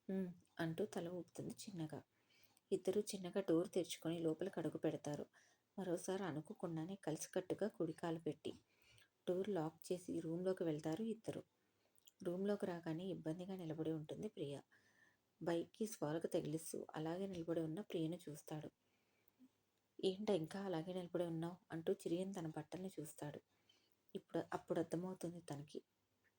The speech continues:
వార్డ్రోబ్ దగ్గరికి వెళ్ళి తన షర్ట్, నైట్ ట్రాక్ తెచ్చిస్తాడు. "ప్రస్తుతానికి ఇవి వేసుకో, ఇప్పుడు అమ్మని లేపడం ఎందుకు?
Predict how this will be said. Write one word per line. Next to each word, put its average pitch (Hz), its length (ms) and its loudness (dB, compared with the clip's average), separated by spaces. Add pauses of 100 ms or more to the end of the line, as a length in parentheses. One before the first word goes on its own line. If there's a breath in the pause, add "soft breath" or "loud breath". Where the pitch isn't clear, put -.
(1160)
వార్డ్రోబ్ 180 380 4
దగ్గరికి 165 380 0
వెళ్ళి 156 200 4
తన 151 300 0 (360)
షర్ట్, 180 460 2
నైట్ 156 260 0
ట్రాక్ 185 240 -4
తెచ్చిస్తాడు. - 640 -4 (540 loud breath)
"ప్రస్తుతానికి 190 540 0
ఇవి 165 100 2
వేసుకో, 160 480 0 (420 loud breath)
ఇప్పుడు 170 260 2 (120)
అమ్మని 175 520 -2 (100)
లేపడం 160 420 6
ఎందుకు? 165 440 -2